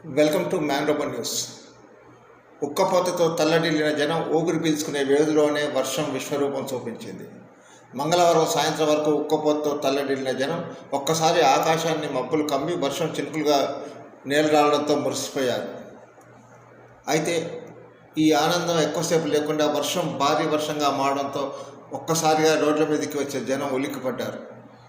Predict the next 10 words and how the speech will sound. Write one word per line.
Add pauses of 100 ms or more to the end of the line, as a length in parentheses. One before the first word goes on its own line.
(140)
ఆఫీసు
నుంచి
బయలుదేరిన
వాళ్ళు
ఉక్కిరిబిక్కిరయ్యారు. (1600)
ముఖ్యంగా
మహిళలు
చాలా
ఇబ్బంది
పడ్డారు.